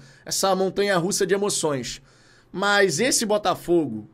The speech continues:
esse Botafogo versão dois mil e vinte e quatro,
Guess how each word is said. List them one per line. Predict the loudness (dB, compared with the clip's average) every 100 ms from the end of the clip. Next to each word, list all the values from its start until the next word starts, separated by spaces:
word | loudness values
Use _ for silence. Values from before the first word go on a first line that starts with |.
| _
esse | 0 2 2 2
Botafogo | 2 2 2 0 -2 -2
versão | -2 -2 -4
dois | -4 -4
mil | -4
e |
vinte | -6 -8
e |
quatro, | -4 -2 -2 -6